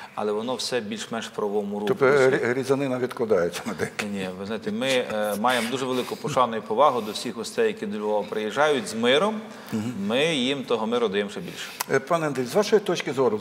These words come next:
Speaker 2: звідки ці вигуки, ці питання, що країна мусить почути Донбас? На моє, е,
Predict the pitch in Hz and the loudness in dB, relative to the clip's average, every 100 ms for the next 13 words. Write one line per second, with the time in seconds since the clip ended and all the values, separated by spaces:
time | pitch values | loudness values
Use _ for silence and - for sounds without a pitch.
0 | 107 175 208 180 - 170 160 139 123 117 | -2 -4 -4 -4 -4 -4 -2 0 -2 0
1 | 180 151 117 120 110 107 110 - 127 123 | 0 0 -2 -2 0 0 -2 -6 -4 2
2 | 156 170 147 117 117 - 135 139 160 127 | 4 4 2 -2 -2 0 2 4 2 0
3 | 123 127 117 117 - 135 131 131 120 104 | -2 -4 -6 -6 -4 -4 -2 0 2 4
4 | 87 - 107 113 123 160 170 - - - | 2 0 -2 0 2 4 2 0 -14 -10
5 | - 123 123 123 | 0 4 6 6